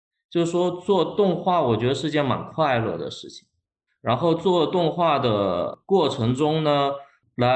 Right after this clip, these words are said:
来实现自我是一件挺好的事情。然后我觉得像我的工作室吧，那我的团队主要到目前到这一刻为止，主要都是靠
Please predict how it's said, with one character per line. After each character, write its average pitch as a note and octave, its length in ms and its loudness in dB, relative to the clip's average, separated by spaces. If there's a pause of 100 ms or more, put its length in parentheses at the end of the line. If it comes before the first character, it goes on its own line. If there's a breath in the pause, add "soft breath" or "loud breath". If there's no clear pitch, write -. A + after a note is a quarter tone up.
(140)
来 C#3+ 100 2
实 C#3+ 220 -2
现 F3+ 180 0
自 F3 140 -2
我 D3+ 240 0
是 - 160 -2
一 - 20 2
件 A#2+ 160 2
挺 G#2+ 180 -2
好 F2+ 200 0
的 F#2 100 0
事 G#2 180 0
情。 G2+ 220 -2
然 G#2+ 160 0
后 D#3 340 -2 (180 loud breath)
我 B2 140 2
觉 A2+ 460 2
得 C#3+ 220 2
像 C#3+ 400 0
我 A2 180 2
的 A2 100 0
工 D#3+ 220 0
作 E3 160 2
室 F2+ 300 -6
吧， C#2+ 320 -6
那 B2 360 2 (380)
我 A#2+ 160 2
的 A#2 140 2
团 A#2+ 320 -2
队 C3 360 0
主 G2 200 -2
要 C#3 260 2
到 C3+ 180 0
目 D3+ 240 2
前 G#2+ 320 -2
到 B2+ 200 0
这 D3 220 2
一 A#2+ 100 2
刻 A#2+ 240 0
为 A2 180 0
止， - 300 -14
主 - 160 -8
要 A2 100 0 (140)
都 B2 100 0
是 B2 160 -4
靠 A#2 480 -4